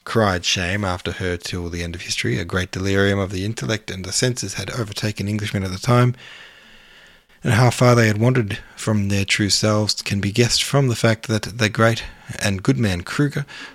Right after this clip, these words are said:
who loved God and his fellow countrymen, was scorned throughout the whole British press. And why? Because he read his Bible, even to the point of ridiculing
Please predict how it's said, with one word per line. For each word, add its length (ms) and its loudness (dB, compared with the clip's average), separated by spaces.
who 200 -4
loved 400 0
God 280 2
and 140 -6
his 120 -4
fellow 260 0
countrymen, 600 -2
was 120 -2
scorned 480 2
throughout 460 0
the 60 -4
whole 180 0
British 320 -6
press. 280 -2
And 220 -8
why? 420 -2
Because 280 -4
he 140 -6
read 400 -2
his 160 -2
Bible, 380 -4
even 300 6
to 80 -4
the 80 -6
point 240 0
of 140 -8
ridiculing 680 -2